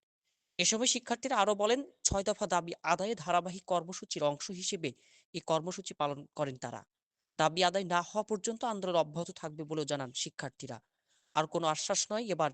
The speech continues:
চাই বাস্তবায়ন। এর ব্যত্যয় হলে আন্দোলন আরও কঠোর হওয়ারও হুঁশিয়ার দেন শিক্ষার্থীরা। এ বিষয়ে রাজশাহী পলিটেকনিক ইনস্টিটিউটের অধ্যক্ষ আবু হানিফকে একাধিকবার ফোন করা হলেও তিনি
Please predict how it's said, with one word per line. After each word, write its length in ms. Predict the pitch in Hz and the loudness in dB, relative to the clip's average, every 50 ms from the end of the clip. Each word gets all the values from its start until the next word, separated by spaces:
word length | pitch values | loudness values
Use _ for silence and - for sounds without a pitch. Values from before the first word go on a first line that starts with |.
| - - | 0 -2
চাই 140 | 160 139 131 151 | -2 0 2 2
বাস্তবায়ন। 480 | 151 151 - - 151 139 135 127 123 139 - _ _ _ _ _ _ | 0 0 0 -6 -6 -6 -4 -6 -6 -10 -16 _ _ _ _ _ _
এর 120 | 151 151 139 151 | -6 -4 0 -2
ব্যত্যয় 320 | 147 151 - - 190 180 170 | -2 -2 -2 -6 -6 -6 -4
হলে 140 | 196 202 220 202 170 | -4 -4 -4 -4 -4
আন্দোলন 280 | 156 147 151 147 139 131 135 | -4 -4 -4 -4 -4 -4 -4
আরও 120 | 139 143 - - - | -4 -4 -4 -4 -6
কঠোর 240 | 151 - - 196 180 - _ _ _ _ _ _ _ | -6 -4 -4 -8 -8 -10 _ _ _ _ _ _ _
হওয়ারও 280 | - 160 165 185 196 180 - | 2 6 6 6 6 4 -2
হুঁশিয়ার 340 | 175 165 - - 160 139 127 | -2 -4 -2 -2 -2 -4 -6
দেন 100 | 139 127 - - | -8 -8 -6 -8
শিক্ষার্থীরা। 460 | 147 - - 139 - - 135 120 120 - _ _ _ _ _ | -10 -10 -12 -14 -10 -10 -12 -12 -12 -16 _ _ _ _ _
এ 60 | - 170 170 | -6 -6 -2
বিষয়ে 220 | 190 - - 277 247 | -2 0 0 2 2
রাজশাহী 320 | 208 185 - - 208 220 - - | 2 2 0 0 -2 -4 2 2
পলিটেকনিক 380 | 202 196 196 220 208 208 214 214 | 2 2 2 -4 -8 -8 -8 -8
ইনস্টিটিউটের 580 | 202 - - 226 226 208 233 233 233 226 247 233 202 | -6 -6 -6 -6 -6 -4 -4 -6 -4 -2 -2 -2 -2
অধ্যক্ষ 340 | 175 - - 202 - _ _ - 220 226 - - _ - 156 | -2 -2 -4 -4 -4 _ _ -2 0 0 -2 -6 _ 0 0
আবু 160 | 175 165 175 170 156 - - | 0 0 0 -4 -6 -6 -12
হানিফকে 500 | - - 175 180 208 202 - - - - 180 160 | -10 -8 -4 -4 -4 -4 -6 -8 -2 2 2 2
একাধিকবার 420 | - 180 170 180 165 165 165 151 - - | 2 0 -4 -4 -2 -2 -2 -2 -2 -4
ফোন 140 | - 190 185 185 - | -6 -6 -6 -4 -4
করা 140 | 180 143 131 - | -4 -4 -4 -4
হলেও 180 | - 180 214 262 - | 0 0 0 0 0
তিনি 140 | 196 180 | -4 -6